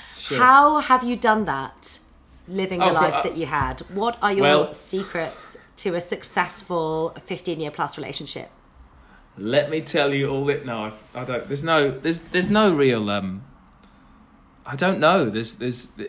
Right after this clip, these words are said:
Speaker 1: I just know that it feels fantastic every day to be in this relationship with this person who is so much more than, uh, you know, even just a partner in, in life. Like, it's, it's, it's an unreal friendship. It's, it, and, uh,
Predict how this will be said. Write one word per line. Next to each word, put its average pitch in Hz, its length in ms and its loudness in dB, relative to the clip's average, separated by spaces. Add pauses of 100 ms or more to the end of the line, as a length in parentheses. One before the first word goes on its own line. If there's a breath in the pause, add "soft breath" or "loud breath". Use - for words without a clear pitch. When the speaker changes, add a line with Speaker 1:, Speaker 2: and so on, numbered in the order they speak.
Speaker 1:
I 131 100 -2
just 151 280 -4
know 135 240 6
that 131 160 2
it - 240 -4
feels 135 320 0
fantastic 135 800 -2
every 120 240 -6
day 120 340 2
to - 160 -12
be 117 240 -4
in 110 80 -4
this 110 160 -8
relationship 110 680 -6
with 95 140 -10
this 110 160 -6
person 113 400 -6
who 113 160 -6
is 110 180 -4
so 135 180 -2
much 127 240 -4
more 120 260 -4
than, 107 240 -4 (1000 loud breath)
uh, 107 540 2 (1080)
you 131 120 -2
know, 113 300 -2 (160)
even 127 260 -2
just 123 200 -6
a 117 40 -6
partner 120 500 0
in, 113 280 -4
in 117 180 -8
life. 120 360 -2
Like, 113 220 -8
it's, - 240 -4
it's, 131 240 -6
it's 127 300 -6
an 127 80 -4
unreal 131 440 0
friendship. 127 640 -4
It's, - 220 -12
it, 113 220 -10
and, 117 260 -8
uh, 101 60 -12